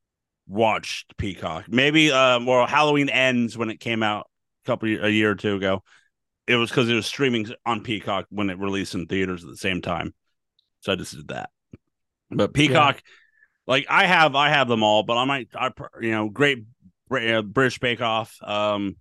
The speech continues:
Speaker 1: I watch the Mystery Science stuff just to fall asleep to, and that's really it on the Netflix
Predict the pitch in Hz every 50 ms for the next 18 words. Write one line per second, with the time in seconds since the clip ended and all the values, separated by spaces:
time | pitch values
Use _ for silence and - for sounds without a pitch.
0 | _ _ _ _ _ _ _ - - 123 127 131 127 117 123 127 127 127 117 -
1 | 131 120 123 117 - - 113 - - 113 107 110 110 98 - - 123 117 110 -
2 | - 120 113 - - 110 - - 113 110 101 - - 110 107 107 95 - 107 104
3 | 107 107 104 101 98 92 - _ _ _ _ _ _ _ _ _ _ _ _ -
4 | 101 107 90 - - 117 117 113 110 101 92 - _ - 101 104 101 101 101 98
5 | 92 92 95 92 92 92 92 92 101 101 - _ _ _ _ _ _ _ 160 123
6 | 104 95 101 98 - 98 107 107 110 - - - 92 87 87 - - - -